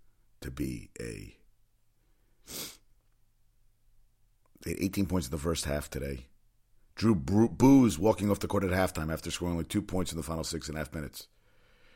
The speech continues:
And it, Ollie's taken it well because he's locked his Twitter account, blocked followers who have made disparaging comments, and has spoken about the importance of staying off social media during the season.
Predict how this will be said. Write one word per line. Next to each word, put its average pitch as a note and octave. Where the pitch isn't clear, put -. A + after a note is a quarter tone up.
And G#2
it, F#2
Ollie's B2
taken B2
it G2+
well F#2
because F2
he's F2
locked A2
his G#2+
Twitter F#2+
account, E2+
blocked G#2
followers F#2+
who F2+
have E2
made F2+
disparaging F2+
comments, D#2
and -
has E2
spoken G2
about F#2
the E2+
importance F2+
of D#2
staying E2+
off D2+
social F2
media D#2
during D2+
the C#2
season. B1+